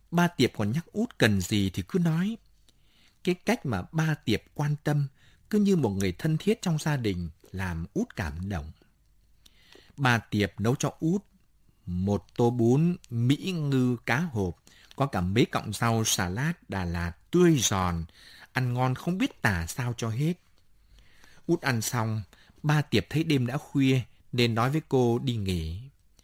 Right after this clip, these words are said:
Tám giờ sáng ngày hôm sau, ba Tiệp mới gõ cửa gọi Út. "Biết cưng đi đường mỏi mệt nên ba để cho cưng ngủ thêm chút đỉnh đó nha."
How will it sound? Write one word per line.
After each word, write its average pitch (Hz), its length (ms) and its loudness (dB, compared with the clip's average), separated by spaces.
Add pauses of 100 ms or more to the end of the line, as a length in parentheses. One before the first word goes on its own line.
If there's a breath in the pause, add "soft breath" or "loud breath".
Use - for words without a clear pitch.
(400 soft breath)
Tám 127 320 0
giờ 104 260 -2
sáng 101 300 -2
ngày 117 100 -2
hôm 107 200 -4
sau, 110 400 -2 (320 soft breath)
ba 147 260 4
Tiệp 107 340 -2
mới 131 140 -2
gõ 139 240 -4 (100)
cửa 90 400 -4 (280)
gọi 107 300 -2 (160)
Út. 151 260 -2 (1600 soft breath)
"Biết 160 260 2
cưng 139 260 4
đi 139 160 8
đường 110 220 4
mỏi 95 180 2
mệt 98 300 4 (420 soft breath)
nên 131 260 2
ba 123 200 6
để 101 180 0
cho 131 100 -4
cưng 135 240 -2
ngủ 101 200 0
thêm 135 220 0
chút 180 220 0
đỉnh 101 260 0
đó 113 120 0
nha." 135 520 2